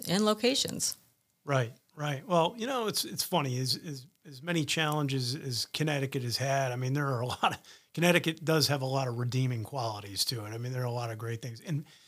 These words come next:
Speaker 2: we've got the best pizza, so we know that.
Speaker 1: <laughs>
Speaker 2: But,
Speaker 1: Yes,
Speaker 2: um,
Speaker 1: we do. <laughs>
Speaker 2: Yes,
Speaker 1: Best pizza.
Speaker 2: no question about it. Um, so, you know, being a seasoned pro, what are,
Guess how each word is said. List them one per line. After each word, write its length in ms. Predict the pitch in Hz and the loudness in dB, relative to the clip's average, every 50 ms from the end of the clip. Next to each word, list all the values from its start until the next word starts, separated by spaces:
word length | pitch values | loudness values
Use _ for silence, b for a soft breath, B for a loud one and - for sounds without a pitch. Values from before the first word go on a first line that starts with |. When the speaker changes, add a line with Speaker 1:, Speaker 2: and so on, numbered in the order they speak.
| b b b | b b b
Speaker 2:
we've 80 | - 156 | -8 -2
got 120 | 139 147 147 | -2 -2 0
the 60 | 151 | 0
best 260 | 131 139 131 120 - - | 2 2 2 2 2 0
pizza, 380 | 147 139 120 - - 113 90 - | 0 0 0 -2 -4 -6 -6 -2
so 180 | - - - 127 | -2 -2 0 0
we 140 | 120 131 | 0 0
know 180 | 135 143 139 135 | 2 2 4 4
that. 260 | 139 135 127 113 - B B | 4 4 2 0 -4 B B
Speaker 1:
<laughs> 40 | B B B B B B B B B _ - | B B B B B B B B B _ 2
Speaker 2:
But, 80 | 220 | 4
Speaker 1:
Yes, 280 | 240 226 185 - - - | 4 6 6 6 4 4
Speaker 2:
um, 60 | 190 | 4
Speaker 1:
we 60 | 170 | 2
do. 160 | 165 180 170 - - | 4 2 2 0 -2
<laughs> 100 | 127 - | -4 2
Speaker 2:
Yes, 280 | 175 190 196 151 127 - | 6 6 6 6 6 6
Speaker 1:
Best 240 | - - - - - | 6 6 6 4 4
pizza. 260 | 147 117 113 123 143 | -2 2 2 6 8
Speaker 2:
no 80 | 180 180 | 8 8
question 340 | - 175 170 135 - 156 143 | 8 6 4 4 4 0 -2
about 220 | 123 120 110 104 | -4 -4 -6 -8
it. 60 | - - b b b b b b b b b | -10 -12 b b b b b b b b b
Um, 300 | 156 151 147 147 139 135 131 B B B B B | 2 4 4 4 2 2 -2 B B B B B
so, 520 | - - 220 208 202 190 190 190 - - - - | 6 8 10 12 12 10 8 6 2 -6 -14 -10
you 100 | 208 226 | -2 2
know, 140 | 220 202 196 | 4 4 4
being 320 | 165 151 233 240 226 208 | 4 2 2 2 4 6
a 40 | 175 | 6
seasoned 380 | - - 220 220 185 202 185 - | 6 6 6 6 4 2 2 2
pro, 280 | - 190 170 139 131 | 2 4 4 4 4
what 180 | 127 139 196 269 | 2 2 2 2
are, 80 | 320 | 0